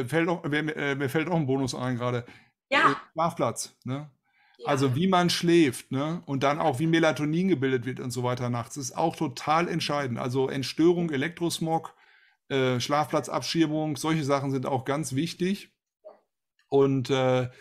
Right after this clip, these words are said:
Speaker 1: äh, so, sonst kommt der Körper, das Nervensystem kommt gar nicht mehr zur Ruhe. Wenn du siehst, was die jetzt überall aufbauen, ne, dann, dann weißt du, was die Stunde geschlagen hat, ne? Also,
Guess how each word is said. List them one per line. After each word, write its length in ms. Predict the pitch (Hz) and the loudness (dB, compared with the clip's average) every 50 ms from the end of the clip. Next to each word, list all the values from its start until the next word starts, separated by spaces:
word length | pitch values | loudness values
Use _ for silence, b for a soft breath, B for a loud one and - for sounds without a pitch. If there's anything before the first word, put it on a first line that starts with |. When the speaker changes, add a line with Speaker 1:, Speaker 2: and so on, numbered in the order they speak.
| B B B B B B - | B B B B B B -4
Speaker 1:
äh, 200 | 135 131 131 127 | 2 2 2 4
so, 160 | 123 143 147 | 2 0 0
sonst 200 | 131 156 156 - | 2 2 2 2
kommt 120 | - 170 165 | 2 0 0
der 60 | 147 | 2
Körper, 240 | - 175 175 170 175 | 4 2 2 2 0
das 120 | 160 147 | -2 -2
Nervensystem 500 | 127 151 160 165 165 160 147 - - 160 | 0 2 2 2 0 -2 -4 -4 -4 -4
kommt 180 | 139 160 151 135 | -4 -4 -2 0
gar 120 | 139 139 | 2 2
nicht 160 | 156 170 147 143 | 2 2 0 0
mehr 140 | 165 156 | -2 -2
zur 160 | - - 143 123 | -2 -2 -2 -2
Ruhe. 320 | 120 156 196 180 131 107 | -2 0 0 0 0 0
Wenn 100 | 110 135 | -2 -2
du 80 | 139 139 | -4 -2
siehst, 220 | 117 123 165 160 143 | -2 -2 -4 -4 -4
was 140 | 156 139 - | -6 -4 -2
die 60 | 151 | -2
jetzt 140 | 151 131 - | -2 -2 -2
überall 240 | 175 151 147 143 | 0 0 0 0
aufbauen, 540 | 139 151 170 165 - - 160 156 165 165 160 | 0 -2 -4 -2 0 0 0 2 0 0 -2
ne, 260 | 143 143 160 170 170 - | -2 -2 -4 -4 -6 -4
dann, 400 | 143 139 139 139 135 131 135 - - - | -4 -4 -2 -2 -2 -4 -4 -6 -6 -4
dann 140 | 139 139 135 | -4 -2 0
weißt 280 | 139 139 151 - - | 0 0 0 0 0
du, 100 | 156 139 | 0 0
was 160 | 135 143 131 - | 2 0 -2 -2
die 60 | - | -4
Stunde 240 | - - 165 160 151 | -4 -2 -2 0 0
geschlagen 400 | 147 131 165 165 160 151 120 110 | 0 0 0 0 0 2 0 -2
hat, 160 | 107 107 - | -4 -4 -6
ne? 200 | 135 160 185 185 | -6 -6 -6 -6
Also, 440 | - 135 120 107 117 110 110 101 | -6 -6 -6 -4 -4 -6 -6 -8